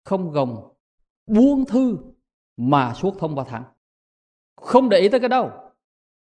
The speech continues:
Mà muốn trị cái đau phải có kỹ thuật. Ngồi thẳng, không gồng cơ, không gồng xương, không nín thở, suốt thông.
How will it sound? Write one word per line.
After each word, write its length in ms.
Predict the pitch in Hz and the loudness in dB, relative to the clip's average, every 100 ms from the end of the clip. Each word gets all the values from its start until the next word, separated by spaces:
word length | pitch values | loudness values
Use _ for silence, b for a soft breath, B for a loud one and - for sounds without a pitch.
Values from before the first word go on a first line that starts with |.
| _ _ _ _ _ _ _ - | _ _ _ _ _ _ _ -6
Mà 160 | 151 185 | 0 4
muốn 240 | 240 285 | 6 6
trị 100 | 202 | 4
cái 100 | 196 | 2
đau 160 | 208 214 | 2 0
phải 120 | 185 | -2
có 100 | 208 | -4
kỹ 160 | 202 151 | -6 -8
thuật. 140 | 143 - _ - | -12 -12 _ -10
Ngồi 180 | 170 196 | -6 0
thẳng, 320 | 185 202 330 - - - _ _ _ _ _ _ | 2 2 0 -6 -16 -20 _ _ _ _ _ _
không 220 | - 302 | 0 2
gồng 220 | 247 220 202 | 4 2 0
cơ, 240 | 247 240 - | -2 -2 -6
không 200 | - 277 | -4 -2
gồng 220 | 233 202 190 | 0 -2 -2
xương, 380 | 247 240 - _ _ | -6 -8 -10 _ _
không 240 | - 254 240 | 0 2 4
nín 140 | 247 | 0
thở, 220 | 202 165 208 - _ _ _ _ | -2 -4 -6 -14 _ _ _ _
suốt 200 | - 285 - | 0 0 2
thông. 420 | 214 185 - - | 0 0 -6 -20